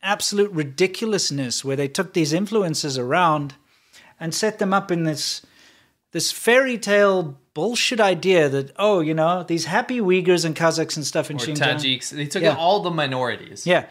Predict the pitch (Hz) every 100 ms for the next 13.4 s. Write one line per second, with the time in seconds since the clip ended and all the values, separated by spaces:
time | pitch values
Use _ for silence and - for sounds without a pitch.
0 | - 156 185 247 320 - 202 262 233 180
1 | 135 143 107 95 - 123 98 98 - 208
2 | 156 160 170 170 165 147 143 143 143 113
3 | 104 147 160 - - 233 254 233 147 -
4 | 214 214 196 127 110 143 135 180 180 -
5 | 185 208 - 202 190 175 160 180 160 127
6 | 135 113 - 139 107 - 135 110 _ -
7 | 202 254 208 214 190 143 151 120 101 113
8 | 135 131 147 160 165 - 117 120 107 101
9 | 95 - _ _ 160 175 117 - - 160
10 | 202 190 170 190 202 202 143 143 139 -
11 | - 143 160 170 170 160 202 170 139 -
12 | - - 151 170 175 180 208 202 175 143
13 | 131 131 131 131